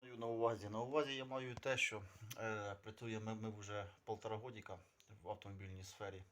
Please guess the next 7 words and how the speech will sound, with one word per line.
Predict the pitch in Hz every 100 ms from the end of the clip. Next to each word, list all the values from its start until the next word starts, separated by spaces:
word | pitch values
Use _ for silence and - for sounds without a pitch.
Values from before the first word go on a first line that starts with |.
| _ - - - - - - - - - -
І, | 135 127 123
як | 120 120 110
ви | 110
розумієте, | 107 110 113 110 - 101
нам | 101 98 92
одного | 95 104 95 95
гаража | 95 95 107 135